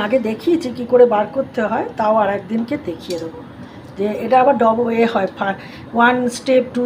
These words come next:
স্টেপ, মানে ফার্স্ট রাউন্ড, সেকেন্ড রাউন্ডের দুধও বার করা যায়। আমি আজকে একসাথেই বার করে নিয়েছি চিপে, যতটা যা বেরিয়েছে। এবার গ্যাসটাকে বাড়িয়ে দিলাম। এইবার এটা হয়ে ঘন হয়ে আসবে। ঘন হয়ে আসার সময় আবার ওই দুধটা, যেটা জাল দিয়ে রেখেছি, ওই দুধটা দেবো।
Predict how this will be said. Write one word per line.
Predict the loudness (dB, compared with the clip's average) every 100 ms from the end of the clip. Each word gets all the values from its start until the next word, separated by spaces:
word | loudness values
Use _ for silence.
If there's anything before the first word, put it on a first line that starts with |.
| -4
স্টেপ, | -2 0 0 0
মানে | 0 2 2 -2 0
ফার্স্ট | 2 2 2
রাউন্ড, | 2 2 -2
সেকেন্ড | -2 0 2
রাউন্ডের | 2 4 2 2
দুধও | 2 4
বার | 4 2
করা | -8 -6
যায়। | -4 -4
আমি | -4 -4
আজকে | 2 4
একসাথেই | 4 -2 -4 -2 0
বার | -2 -4
করে | -6 -6
নিয়েছি | -10 -14 -14
চিপে, | -14 -12 -14 -14 -20 -18 -6
যতটা | -6 2 4 6
যা | 4 4
বেরিয়েছে। | -2 -4 -6 -10 -14 -16 -18 -18 -14 -6
এবার | -2 0
গ্যাসটাকে | -2 -2 0 2 2
বাড়িয়ে | 0 0 0
দিলাম। | 4 2 2 -2 -16 -8 -4
এইবার | 0 0 2
এটা | 0 0
হয়ে | 4 4 4
ঘন | 0 2 2
হয়ে | 2 2 0
আসবে। | 0 0 -2 -6 -18 -4
ঘন | 0 4 6
হয়ে | 4 2
আসার | 0 -4 -2
সময় | 2 4 4
আবার | 4 4 4
ওই | 4
দুধটা, | 0 -4 -4 -2
যেটা | -2 2
জাল | 2 2
দিয়ে | 0 2
রেখেছি, | 2 0 0 -2 0
ওই | -2
দুধটা | -2 -4 -6 -6
দেবো। | -10